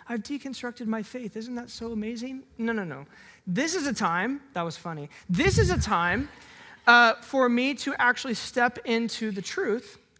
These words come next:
and be an example of what it looks like to walk in faith regardless of circumstance,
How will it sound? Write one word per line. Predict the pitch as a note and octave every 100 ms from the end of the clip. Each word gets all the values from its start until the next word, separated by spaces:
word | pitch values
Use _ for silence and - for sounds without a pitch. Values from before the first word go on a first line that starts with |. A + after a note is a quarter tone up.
| - - -
and | A#3 A#3 A3+ F#3
be | B3
an | B3
example | G#3+ G3 A#3+ A#3 G#3+
of | F#3+
what | G3+
it | A#3+
looks | G#3+ G#3+
like | G#3+ F#3+
to | F#3+
walk | G3 F3 F3
in | E3+
faith | - F3 D#3
regardless | F3 E3+ F3 D#3+
of | E3+
circumstance, | - G3 - C#3+ - D#3